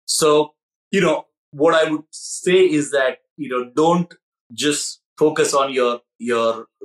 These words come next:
weaknesses or inabilities to do something. There are, there are tons and tons of resources available, uh,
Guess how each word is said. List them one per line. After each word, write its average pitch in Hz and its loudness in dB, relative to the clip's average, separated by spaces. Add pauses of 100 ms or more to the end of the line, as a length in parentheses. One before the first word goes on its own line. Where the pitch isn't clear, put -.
(140)
weaknesses 135 0
or 123 2
inabilities 131 -2
to 117 -14
do 135 -6
something. 117 -2 (380)
There 151 2
are, 170 2
there 147 -4
are 143 -2 (220)
tons 156 -2
and 135 -2
tons 131 -8
of 110 -4 (460)
resources 135 0
available, 113 -4 (600)
uh, 117 2